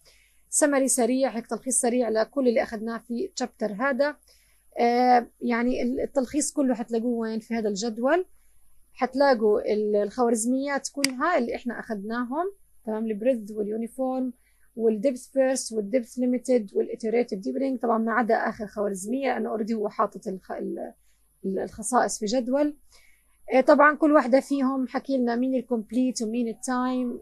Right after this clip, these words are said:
التايم قديش بياخد السبيس، هل هي optimal أو لا. طبعًا بيعطيني يس أو نو. ضروري جدًا نكون فاهمين الكلام هذا وعارفين نعبر عنه، تمام؟ آه، ممكن يجينا ف-،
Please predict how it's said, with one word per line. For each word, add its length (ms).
التايم 440
قديش 340
بياخد 340
السبيس، 580
هل 80
هي 160
optimal 400
أو 140
لا. 180
طبعًا 460
بيعطيني 480
يس 220
أو 180
نو. 220
ضروري 220
جدًا 340
نكون 320
فاهمين 440
الكلام 460
هذا 200
وعارفين 420
نعبر 400
عنه، 500
تمام؟ 400
آه، 420
ممكن 340
يجينا 360
ف-، 140